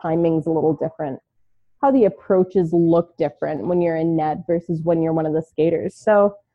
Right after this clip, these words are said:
the biggest thing when it comes to youth hockey is making sure that every kid understands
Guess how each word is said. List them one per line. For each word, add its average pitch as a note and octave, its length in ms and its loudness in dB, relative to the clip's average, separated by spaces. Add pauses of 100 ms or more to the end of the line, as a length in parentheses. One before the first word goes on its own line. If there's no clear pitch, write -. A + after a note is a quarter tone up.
(320)
the G#3 80 2
biggest F3+ 420 0 (100)
thing F3 200 0
when F3 100 -2
it E3 120 -8
comes E3+ 260 -4 (100)
to G#3 80 0
youth E3+ 320 0
hockey A3 440 -2
is E3+ 240 2 (220)
making F#3+ 440 2
sure F#3+ 200 0
that F3 120 2
every E3+ 280 2
kid F3 360 0
understands E3+ 1040 -2